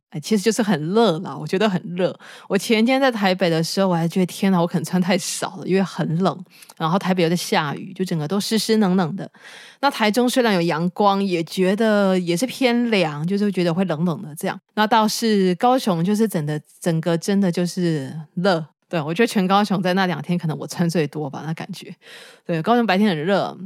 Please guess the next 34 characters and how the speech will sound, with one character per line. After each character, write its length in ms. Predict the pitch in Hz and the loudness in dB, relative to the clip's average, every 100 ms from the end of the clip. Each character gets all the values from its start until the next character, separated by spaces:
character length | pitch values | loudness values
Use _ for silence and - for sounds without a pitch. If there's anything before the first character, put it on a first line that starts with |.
| 185 | -10
那 260 | 202 202 202 | -2 2 2
隔 180 | - 214 | 2 0
天 240 | - 254 | 2 2
的 140 | 247 196 | 2 0
时 320 | - 180 175 | -2 -2 -2
候 420 | - 233 220 180 | 0 2 4 4
我 160 | 160 156 | 2 0
就 140 | 226 | 2
在 140 | 226 | 0
想 280 | 220 202 160 | 0 -2 -2
说 280 | 160 214 208 | 0 2 2
，“那 120 | 214 | 4
我 80 | 175 | 4
要 140 | 180 | 2
去 200 | 190 233 | 2 0
哪 180 | 202 170 | 2 2
里 100 | 170 | 0
走 220 | 156 151 | -2 -4
走？” 260 | 160 170 - 202 _ - | -2 -2 -2 -14 _ -2
嗯， 440 | 247 233 214 202 | 2 4 4 2
因 60 | 233 | 0
为 80 | 330 | 0
隔 140 | 220 | 2
天 100 | 233 | 2
我 20 | |
还 180 | 180 185 | 2 2
有 80 | 214 | 2
一 100 | 196 | 0
个 80 | 196 | -2
下 320 | - 240 160 | 0 0 -2
午 100 | - | -4
的 80 | 156 | -10
时 220 | - 160 | -10 -10
间， 360 | - 151 160 | -6 -6 -8